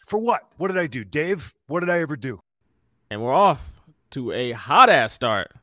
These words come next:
Speaker 2: here on this emergency podcast episode of The Straight Shooters here on Labor Day Monday.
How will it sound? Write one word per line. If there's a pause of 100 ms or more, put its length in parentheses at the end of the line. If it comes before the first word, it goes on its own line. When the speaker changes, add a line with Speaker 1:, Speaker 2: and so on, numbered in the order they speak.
(480)
Speaker 2:
here
on
this (360)
emergency (280)
podcast
episode (440)
of (120)
The
Straight
Shooters (300)
here
on (360)
Labor
Day
Monday.